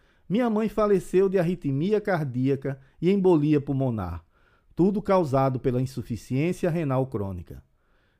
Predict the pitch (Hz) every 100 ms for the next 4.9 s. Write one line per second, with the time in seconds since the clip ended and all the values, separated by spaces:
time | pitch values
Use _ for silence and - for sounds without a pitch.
0 | - 147 285 269 208 170 123 127 185 196
1 | 196 180 185 175 170 156 - 104 95 90
2 | 87 - _ _ 120 135 131 - 165 151
3 | 139 135 139 131 117 - 139 151 127 123
4 | 131 143 127 127 113 92 - 139 139